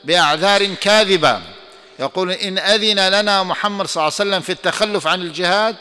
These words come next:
تخلفنا، وإن لم يأذن تخلفنا"، يعني على كل تقدير هم متخلفون. فالنبي صلى الله عليه وسلم أذن لهم فقالوا: "خلاص أذن لنا".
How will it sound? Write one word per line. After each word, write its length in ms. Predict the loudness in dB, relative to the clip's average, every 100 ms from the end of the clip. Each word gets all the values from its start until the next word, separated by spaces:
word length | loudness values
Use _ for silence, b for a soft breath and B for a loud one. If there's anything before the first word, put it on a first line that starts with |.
| -10
تخلفنا، 600 | -6 -4 -2 -2 -4 -14 -16 _ B B B B
وإن 360 | -2 0 2
لم 160 | 0 2
يأذن 480 | 2 2 2 0 0 -8
تخلفنا"، 720 | -4 0 2 2 -2 -2 -10 -12 -20 -20 -20 -20 _ _ b b b b -8
يعني 180 | -4 2
على 240 | 4 2
كل 260 | 0 -4 0
تقدير 420 | -2 0 0 2
هم 200 | 0 0
متخلفون. 760 | 0 0 0 -2 -4 -6 -8 -14 -20 B B B B
فالنبي 380 | -10 -2 -2 0
صلى 180 | 0 0
الله 120 | 0
عليه 100 | 0
وسلم 260 | 2 0 -4 -16 -20 -20 -2
أذن 360 | 2 4 4 4
لهم 380 | 4 4 2 -4 -14 -20 -20 -20 -20 -20 _ -8
فقالوا: 420 | -4 0 0 0
"خلاص 340 | -2 0 -2
أذن 300 | -4 -6 -6
لنا". 280 | -6 -8 -12